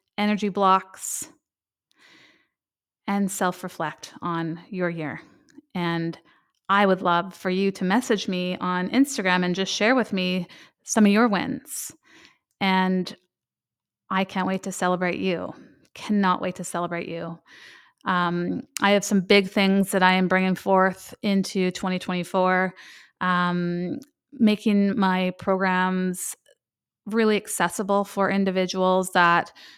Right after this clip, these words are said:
wanna work with me one-on-one, but don't necessarily have the funds or wanna learn more about all of the modalities I'm trained in. I'm gonna be creating a beautiful library of different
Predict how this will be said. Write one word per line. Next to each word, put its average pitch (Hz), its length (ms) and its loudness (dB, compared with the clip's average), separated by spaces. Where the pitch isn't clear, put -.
wanna 208 320 4
work 208 220 0
with 208 160 -4
me 196 300 2
one-on-one, 185 500 0
but 170 300 0
don't 180 220 -2
necessarily 175 540 -6
have 170 540 -4
the 170 100 -8
funds 262 800 4
or 190 240 2
wanna 190 280 2
learn 196 420 2
more 185 260 2
about 180 500 0
all 185 280 4
of 180 80 -4
the 185 60 -4
modalities 175 520 -2
I'm 170 140 -6
trained 233 340 0
in. 220 140 0
I'm 190 120 0
gonna 180 160 -4
be 175 100 -6
creating 170 460 -6
a 185 80 -6
beautiful 196 400 0
library 175 600 0
of 180 420 -4
different 175 560 -8